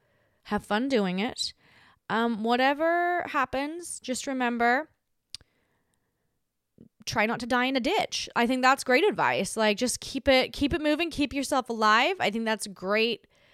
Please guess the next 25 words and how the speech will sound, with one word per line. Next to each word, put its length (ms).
advice 340
to 100
live 240
by. 380
And 260
whatever 280
you 120
do, 280
just 160
don't 120
do 80
anything 240
I 100
wouldn't 220
do. 180
And 100
that 120
gives 160
you 60
so 140
much 240
wiggle 200
room. 220
You'll 100
be 100